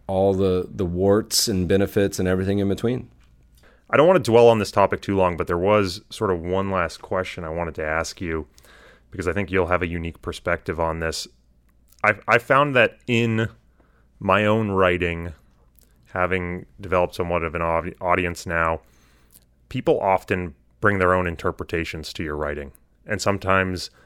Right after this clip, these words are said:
Speaker 2: they'll read a piece that you write and they'll walk away with a complete misunderstanding of what you were trying to say. And I can only imagine that this is truly exponential for you with a piece this popular.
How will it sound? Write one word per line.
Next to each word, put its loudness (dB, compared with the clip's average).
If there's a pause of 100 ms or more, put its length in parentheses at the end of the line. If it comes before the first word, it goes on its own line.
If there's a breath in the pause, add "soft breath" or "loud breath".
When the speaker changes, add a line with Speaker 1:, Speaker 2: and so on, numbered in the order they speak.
(180 soft breath)
Speaker 2:
they'll 2
read 0
a -2
piece -8
that -4
you -8
write 0
and -8
they'll -2
walk -4
away 0
with -8
a -10
complete -6
misunderstanding -6 (560 soft breath)
of -6
what 0
you -6
were -2
trying -4
to -10
say. -2 (100)
And 0
I 0
can -6
only 0
imagine 0
that -8
this -4
is -6 (540 soft breath)
truly 2
exponential 0
for -6
you -2
with -4
a -6 (920)
piece -2
this 0
popular. -4